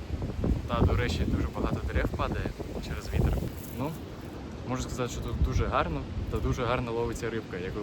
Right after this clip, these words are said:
бачите. Тому лайк. Так, схоже. Черговий карасик.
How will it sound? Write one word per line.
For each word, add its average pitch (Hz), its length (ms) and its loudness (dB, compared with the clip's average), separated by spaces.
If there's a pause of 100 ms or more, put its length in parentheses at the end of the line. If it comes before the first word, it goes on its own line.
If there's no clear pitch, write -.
бачите. 95 320 -4 (2250)
Тому 110 280 -2
лайк. 87 180 -2 (2750)
Так, 113 320 6
схоже. 123 340 6 (1300)
Черговий 104 380 8
карасик. 101 420 6